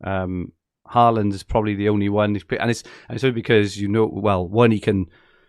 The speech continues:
just destroy you, and two, you're absolutely guaranteed you're gonna want him back. So it, it, it, you know, it may depend on transfer account, but I suppose, I suppose my argument is, if you're gonna captain Salah or Kane,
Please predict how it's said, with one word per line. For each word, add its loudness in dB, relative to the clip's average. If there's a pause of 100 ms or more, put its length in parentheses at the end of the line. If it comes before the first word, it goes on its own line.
just -6
destroy -4
you, -2
and -2
two, -4
you're -4
absolutely -10
guaranteed -2
you're -6
gonna -6
want -2
him -4
back. -2
So -4 (140)
it, -4
it, -8 (240)
it, -10 (200)
you -8
know, -6 (320)
it -10
may 2
depend -2
on -4
transfer -4
account, -8
but -2
I 0
suppose, -2
I -10
suppose -6
my -8
argument -4
is, -8
if -20
you're -10
gonna -10
captain -8
Salah -4
or -10
Kane, -10